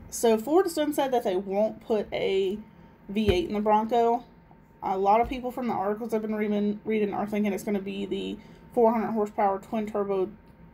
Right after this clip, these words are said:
uh, three liter V six that comes in the Explorer S T,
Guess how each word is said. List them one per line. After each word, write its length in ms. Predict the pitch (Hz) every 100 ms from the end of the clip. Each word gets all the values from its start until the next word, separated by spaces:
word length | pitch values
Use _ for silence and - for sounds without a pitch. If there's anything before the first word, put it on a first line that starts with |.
| - 202
uh, 260 | 180 175
three 300 | 208 214 233
liter 340 | 226 220 240 -
V 100 | 226
six 280 | 220 240 233
that 100 | 202
comes 220 | 233 214
in 100 | 208
the 180 | 202 175 -
Explorer 400 | - 226 220 -
S 200 | 214 -
T, 380 | 262 269 285